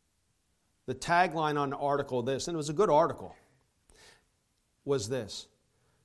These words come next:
"Church membership is not primarily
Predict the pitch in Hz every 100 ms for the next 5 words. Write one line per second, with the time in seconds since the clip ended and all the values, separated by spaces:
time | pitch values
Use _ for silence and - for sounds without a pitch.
0 | _ _ _ - - 214 254 254 160 165
1 | 185 175 - 107 85 - _ _ _ _
2 | _ 147 - 160 190 254 - - 196 170
3 | 175 170 180 180